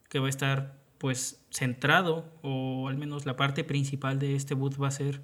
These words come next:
su servicio de streaming en línea de videojuegos que se llama Mixer. Este es un servicio muy parecido a Twitch, con el que puedes streamear y tener seguidores y tener un chat y estar,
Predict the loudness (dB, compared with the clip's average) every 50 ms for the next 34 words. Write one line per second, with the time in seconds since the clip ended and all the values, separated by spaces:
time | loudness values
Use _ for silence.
0 | -14 -6 -2 -2 0 0 0 0 2 0 0 0 -2 -2 0 0 2 2 0 0
1 | -4 -6 -6 0 2 4 4 4 4 2 2 0 2 2 2 2 2 2 2 2
2 | 2 0 0 -2 -4 -4 -4 -4 -2 -2 -2 -4 -6 -8 -8 -6 -6 -6 -6 -4
3 | -4 -4 -2 0 0 0 0 0 2 2 2 2 0 -2 -2 -4 -4 -6 -10 -18
4 | -20 _ _ _ _ _ _ _ _ _ _ _ _ _ _ -6 -4 -4 -4 -2
5 | 0 0 0 0 -2 -4 -6 -6 -6 -6 -4 -4 -6 -2 0 0 0 2 0 0
6 | 0 -2 -2 -2 -2 -2 -2 -2 0 0 -2 -2 0 -2 -4 -4 -4 -8 -12 -14
7 | -16 _ _ -2 -2 -2 0 -2 -2 -2 0 -2 -2 -4 -6 -6 -4 -4 -2 -2
8 | 0 0 0 0 -2 -2 -2 -4 -4 -4 -4 -6 -6 -4 -4 -4 -4 -2 -2 -2
9 | -2 -2 -2 -4 -4 -6 -6 -6 -4 -2 -2 0 -2 -2 -4 -2 0 2 2 4
10 | 2 2 0 -2 -6 -10 -6 -4 -2 -2 -2 -2 -4 -4 -2 -2 0 0 0 -2